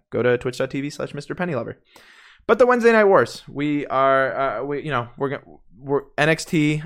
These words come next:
uh, uh, like I said, as, as a product of that call, is going to pro-, they said it's gonna be on Wednesdays. They seem pretty firm that it's gonna be on Wednesdays for, for, uh, a while to come. So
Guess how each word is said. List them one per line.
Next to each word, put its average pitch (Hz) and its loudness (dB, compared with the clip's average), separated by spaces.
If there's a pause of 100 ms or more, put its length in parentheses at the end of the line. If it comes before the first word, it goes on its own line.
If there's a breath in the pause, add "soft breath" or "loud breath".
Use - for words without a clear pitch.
uh, 135 -4
uh, 98 -2
like 127 2
I 131 2
said, 131 -2
as, 120 -4
as 127 -2
a 123 -4
product 143 2
of 117 -4
that 113 0
call, 113 2
is 117 -6
going 120 -4
to 117 -8
pro-, 78 -8
they 123 -2
said 156 4
it's 139 -4
gonna 131 -2
be 127 -2
on 120 0
Wednesdays. 113 -4 (500 loud breath)
They 131 2
seem 208 2
pretty 202 4
firm 170 4
that 127 4
it's - -10
gonna 131 0
be 123 0
on 120 0
Wednesdays 117 -2
for, 113 -2
for, 113 -2
uh, 104 -4 (200)
a 107 -6
while 131 4
to 127 -6
come. 117 -4
So 104 -8